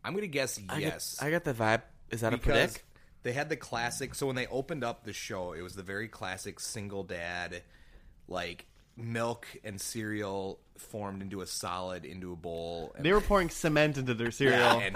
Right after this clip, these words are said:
Speaker 1: trash everywhere. Kind of the
Speaker 2: Cereal
Speaker 1: cliche
Speaker 2: can't do
Speaker 1: single
Speaker 2: that.
Speaker 1: dad. And part of me is like, I feel like that's more of a death. You know what I mean? Like, it's more of a, like, he's given up <laughs> type. Just
Speaker 2: Sure.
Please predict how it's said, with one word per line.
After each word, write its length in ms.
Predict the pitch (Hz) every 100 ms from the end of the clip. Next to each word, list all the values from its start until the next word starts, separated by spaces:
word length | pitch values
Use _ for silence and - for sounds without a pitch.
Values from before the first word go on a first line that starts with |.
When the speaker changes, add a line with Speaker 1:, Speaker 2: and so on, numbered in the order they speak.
| - -
Speaker 1:
trash 480 | 151 135 131 117
everywhere. 320 | 127 110 110 107
Kind 180 | 196
of 40 | 190
the 280 | 135 - 131
Speaker 2:
Cereal 360 | 175 151 131
Speaker 1:
cliche 140 | 123 120
Speaker 2:
can't 200 | 107 -
do 60 | 107
Speaker 1:
single 180 | 101 101
Speaker 2:
that. 60 | 98
Speaker 1:
dad. 200 | 101 92
And 220 | 107 104 - - -
part 140 | 151
of 20 | 170
me 20 |
is 60 |
like, 120 | 143 110
I 80 |
feel 280 | 107 - 127
like 320 | 117 101 - - _ 90
that's 280 | 98 95 -
more 360 | 104 95 90 90
of 180 | 82 - - _ _ -
a 100 | 95
death. 560 | 90 90 113 - - - - - _ _ _ - - - - - -
You 140 | 196 208
know 60 |
what 80 | 214
I 40 | 175
mean? 180 | 175
Like, 140 | 165 156
it's 120 | 160
more 220 | 160 170
of 80 | 156
a, 40 | 151
like, 260 | 135 120 - - - - - _ -
he's 160 | 110 87
given 260 | 98 101
up 320 | - - - -
<laughs> 80 | -
type. 380 | - - - 254
Just 220 | - 131
Speaker 2:
Sure. 300 | - - 131